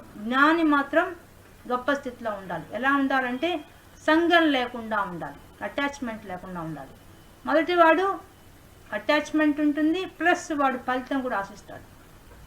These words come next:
ఈ జ్ఞాని మాత్రం ఆశించకూడదు. ఇది అక్కడ ఉండే విషయం. ఇది మనకు జ్ఞానులైన వాళ్ళు మన మనలోనే ఉంటారు.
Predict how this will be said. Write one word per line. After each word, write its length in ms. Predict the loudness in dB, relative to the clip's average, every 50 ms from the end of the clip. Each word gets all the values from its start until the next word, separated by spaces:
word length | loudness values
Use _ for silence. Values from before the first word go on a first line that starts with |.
| -20 -20 -20 -20 -20 -20 -20 -20 -20 -20 -20 -20 -18 -16
ఈ 20 |
జ్ఞాని 360 | -12 -4 0 2 4 4 4
మాత్రం 340 | 4 4 2 0 0 -2 -2
ఆశించకూడదు. 760 | 0 0 0 -2 -2 -10 -12 -10 -10 -10 -10 -10 -12 -14 -16 -16 -18 -20 -20 -20 -20 -20 -20 -20 -20 -20 -20 -14 -10
ఇది 280 | -8 -4 -2 0 0 0
అక్కడ 200 | 0 -2 -4 -8
ఉండే 180 | -6 -6 -8
విషయం. 360 | -8 -8 -8 -12 -12 -14 -16 -18 -18 -20 -20 -20 -20 -20 -20 -20 -20 -20 -20 -20 -20 -20 -20 -20 -20 -20 -20 -20 -20 -18 -6 0
ఇది 220 | 2 2 4 4 4
మనకు 560 | 6 6 6 6 4 2 0 0 0 0 0
జ్ఞానులైన 680 | 0 -2 0 4 6 6 6 6 4 4 4 6 6
వాళ్ళు 260 | 6 6 6 6 4
మన 200 | 6 4 4 4
మనలోనే 400 | 2 2 2 4 6 6 6 6
ఉంటారు. 420 | 6 4 4 2 2 0 -2 -4